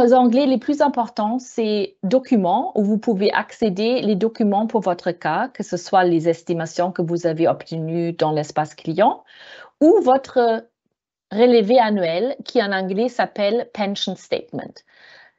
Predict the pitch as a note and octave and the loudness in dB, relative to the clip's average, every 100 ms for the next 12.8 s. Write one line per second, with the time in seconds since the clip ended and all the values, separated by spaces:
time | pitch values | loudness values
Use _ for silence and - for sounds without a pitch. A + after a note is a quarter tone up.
0 | _ - A#3+ C4 - C4+ C4 C#4+ D4 - | _ 2 4 4 0 -4 0 0 0 -4
1 | - - C4+ A#3+ G#3+ A#3 G3+ G3+ C#4 - | -12 0 2 2 0 0 0 2 0 -2
2 | G#3+ - C#4 G#4 - _ _ _ - A#3 | -10 -6 -4 -4 -8 _ _ _ 0 2
3 | A3 A3 G#3 A3 F#3 A#3+ D4 A#3+ A3+ G3 | 2 2 0 -2 -2 0 2 0 0 2
4 | F3+ F#3+ C4 - F3+ G3 - G#3+ F3+ F3+ | 2 2 0 -2 -6 -8 -4 -4 0 0
5 | D#3+ F3 F3+ G#3 F#3 - E3+ F3 F3 - | 2 0 0 -2 -10 -14 -2 -2 -2 -2
6 | F#3+ F#3 - _ _ _ _ _ - G3+ | -2 -2 -6 _ _ _ _ _ -2 2
7 | C#4+ C4 G3+ F3 F3+ F3 E3 F#3 - F#3 | 4 4 2 -2 -2 -4 -6 -6 -8 -6
8 | E3+ E3 E3+ F3 D#3+ F3+ F3 D#3+ D#3+ D#3 | -4 -4 -6 -6 -2 -2 -2 -4 -8 -10
9 | D3 - - F#3+ A3+ _ _ _ _ _ | -16 -6 0 0 -2 _ _ _ _ _
10 | - F#3+ G3 G#3 _ _ - E3 - - | 0 2 2 -2 _ _ -10 -10 -12 -8
11 | F3+ F#3+ G3+ - E3 - D#3 D#3+ E3 - | -6 -6 -6 -8 -8 -6 -2 -2 -2 -4
12 | E3 D#3+ D3 - C#3 - - | -4 -4 -6 -8 -10 -10 -14